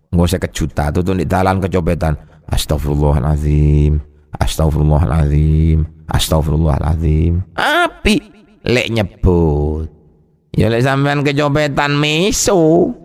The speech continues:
Ya tambah kuwede dosane, salah wis barangi ilang. Sik oleh dosa. Mergane ta, Cak, Pak, lek sampean kailangan ojo meso.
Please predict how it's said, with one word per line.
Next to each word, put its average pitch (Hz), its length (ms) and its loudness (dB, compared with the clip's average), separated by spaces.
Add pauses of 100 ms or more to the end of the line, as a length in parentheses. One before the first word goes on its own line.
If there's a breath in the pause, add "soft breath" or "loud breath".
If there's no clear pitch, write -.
(500)
Ya 110 120 -2
tambah 123 280 0
kuwede 139 680 0
dosane, 156 560 0
salah 120 360 0
wis 123 160 -2
barangi 123 760 -2
ilang. 254 440 2 (520)
Sik 139 240 0
oleh 147 240 0
dosa. 120 680 0 (680)
Mergane 147 500 -2
ta, 87 500 -2
Cak, 123 340 0 (380)
Pak, 131 480 0
lek 131 160 0
sampean 123 400 -2
kailangan 117 640 0
ojo 104 240 0
meso. 113 500 0